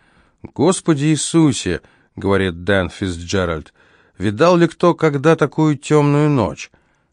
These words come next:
Тут мы вспомнили, что во весь Божий день ничего не ели, и не догнала ли нас случаем солонина. Всем этим, кто сейчас пригнулся к земле, нужна кормёжка, но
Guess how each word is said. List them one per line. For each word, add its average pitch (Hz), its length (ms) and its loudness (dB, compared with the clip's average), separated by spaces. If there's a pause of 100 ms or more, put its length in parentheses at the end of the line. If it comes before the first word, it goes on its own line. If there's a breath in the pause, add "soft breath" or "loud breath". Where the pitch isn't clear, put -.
(120)
Тут 95 220 -6
мы 95 160 0
вспомнили, 101 580 -2
что - 280 -6
во 92 120 0
весь 98 240 -2
Божий 95 380 0
день 98 280 -2
ничего 95 360 -4
не 92 220 -2
ели, 113 360 -2 (460 soft breath)
и 92 280 -2
не 98 160 0
догнала 101 640 2
ли 151 160 2
нас 147 280 2
случаем 139 580 0
солонина. 127 880 0 (720 soft breath)
Всем - 420 0 (100)
этим, 131 760 2
кто 143 220 -2
сейчас 127 440 -2
пригнулся 123 580 -2
к 104 40 -4
земле, 117 400 0
нужна 123 380 0
кормёжка, 120 760 0
но 90 360 -6